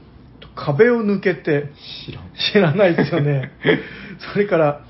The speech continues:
Speaker 1: ディテクティブ。
Speaker 2: ああ、知ってる、知ってる。
Speaker 1: それから、キーフォージ。
Speaker 2: キーフォージ。あ、これは知ってる。
Speaker 1: あ、知ってます？
Speaker 2: あの、ただ、僕やっぱここまで来て気づいたことですけど、あの、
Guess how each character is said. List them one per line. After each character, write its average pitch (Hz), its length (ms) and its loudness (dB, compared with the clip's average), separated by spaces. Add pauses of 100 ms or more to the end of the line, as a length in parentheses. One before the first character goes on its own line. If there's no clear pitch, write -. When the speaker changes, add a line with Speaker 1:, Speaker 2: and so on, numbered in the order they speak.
(340)
Speaker 1:
デ - 800 -10
ィ 151 100 -2
テ 262 120 4
ク - 200 -14
テ 165 100 -2
ィ 131 80 0
ブ。 - 300 -8
Speaker 2:
あ 143 100 6
あ、 135 60 2
知 - 100 -14
っ - 20 -20
て 139 80 0
る、 117 100 -4
知 - 80 -18
っ - 60 -20
て 101 80 -12
る。 87 160 -12 (520)
Speaker 1:
そ 170 80 -8
れ 170 60 -4
か 202 100 -2
ら、 196 180 0
キ 240 320 -4
ー 208 40 -4
フ 226 140 -4 (100)
ォ 147 40 0
ー - 20 -2
ジ。 - 220 -12 (320)
Speaker 2:
キ 135 60 -4
ー - 40 -8
フ 107 140 -8
ォ 95 40 -6
ー - 20 -10
ジ。 - 80 -16 (200)
あ、 180 80 -2
こ 180 100 -4
れ 370 60 -4
は - 60 -2
知 - 120 -16
っ - 40 -18
て 175 60 -4
る。 - 120 -8
Speaker 1:
あ、 196 120 0
知 - 100 -10
っ - 20 -20
て 220 80 0
ま 185 160 2
す？ 135 60 2
Speaker 2:
あ - 40 0
の、 - 60 -6
た 330 80 0
だ、 - 180 -2 (220)
僕 - 160 -2
や 277 80 6
っ 277 40 -6
ぱ 277 80 -4
こ 247 220 -8
こ 339 120 -4
ま 349 140 6
で 254 100 -6
来 - 100 -16
て 151 120 -2
気 160 120 -6
づ 196 140 -4
い 220 80 -8
た 190 100 4
こ 143 120 -6
と 135 100 0
で 123 100 0
す - 80 -12
け 123 80 -4
ど、 117 160 4
あ 113 60 4
の、 110 280 -4